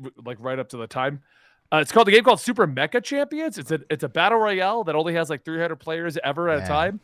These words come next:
Speaker 2: <laughs>
Speaker 1: and it's, it's just an anime game where you jump into robots. And I'm like, "Man, it sucks that not a lot of people are playing this, but I'm having a blast." <laughs> Like, <laughs> the Riot M M O, I do think has a better chance than Ashes of Creation, though, 'cause Ashes of Creation is gonna speak to the hardcores that do want,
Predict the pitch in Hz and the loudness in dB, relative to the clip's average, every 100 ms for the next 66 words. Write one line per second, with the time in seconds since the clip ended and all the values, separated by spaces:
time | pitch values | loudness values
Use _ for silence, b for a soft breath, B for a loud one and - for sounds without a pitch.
0 | _ - 156 135 160 165 165 - 190 170 | _ -10 -8 -6 2 2 2 -4 -4 -4
1 | 185 175 180 180 202 208 202 202 208 202 | -6 -4 -2 0 0 0 -2 -4 -6 -8
2 | 156 185 190 202 185 240 202 123 147 135 | -6 -6 -6 -6 -4 -2 -2 -4 -8 -4
3 | 147 160 156 143 _ _ _ _ _ 233 | -4 -2 -4 -6 _ _ _ _ _ 4
4 | 262 220 - 285 196 226 233 226 208 202 | 6 4 4 2 2 0 2 4 2 0
5 | 196 156 160 233 214 165 151 202 330 415 | -2 -2 2 2 2 0 -2 4 4 4
6 | 233 185 135 277 370 202 - - 214 208 | 0 -4 -6 -2 0 -2 -6 -6 -2 -2
7 | 175 233 - - 233 247 - 226 - - | 4 4 4 2 2 0 0 -6 -6 -6
8 | 196 - 190 175 _ 175 _ _ _ _ | -6 -6 -8 -10 _ -20 _ _ _ _
9 | _ _ - 214 208 285 403 359 294 233 | _ _ -2 4 6 6 4 2 0 -2
10 | 220 208 160 202 185 185 180 151 160 156 | 0 -2 -4 -10 -12 -12 -12 -8 -8 -8
11 | 151 147 135 135 131 139 127 - 113 120 | -10 -12 -12 -12 -12 -16 -18 -18 -14 -14
12 | 131 190 226 226 _ _ _ _ - 196 | -12 -8 -10 -10 _ _ _ _ 0 6
13 | 277 320 339 269 - 190 180 175 143 151 | 6 4 -2 -8 -6 -4 -4 -8 -12 -14
14 | 143 - 175 156 131 147 151 135 143 143 | -14 -14 -14 -10 -4 -2 -2 -4 -6 -4
15 | 143 143 123 143 147 139 127 120 | -6 -10 -10 -10 -8 -8 -10 -12